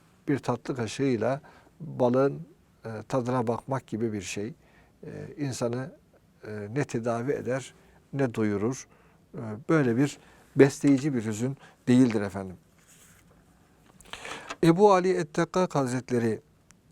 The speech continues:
e, der ki, hakiki hüzün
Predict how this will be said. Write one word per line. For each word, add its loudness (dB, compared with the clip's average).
e, -14
der 2
ki, 0
hakiki 2
hüzün 0